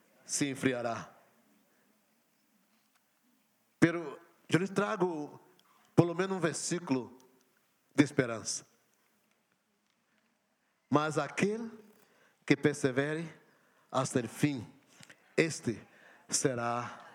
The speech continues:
salvo." Mis queridos, os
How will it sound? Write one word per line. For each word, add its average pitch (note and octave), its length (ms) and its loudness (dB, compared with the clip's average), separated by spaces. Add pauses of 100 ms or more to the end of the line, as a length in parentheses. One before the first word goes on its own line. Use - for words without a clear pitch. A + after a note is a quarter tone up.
(300)
salvo." - 500 -2 (2500)
Mis F#3+ 120 2
queridos, C4+ 360 2
os B3 120 0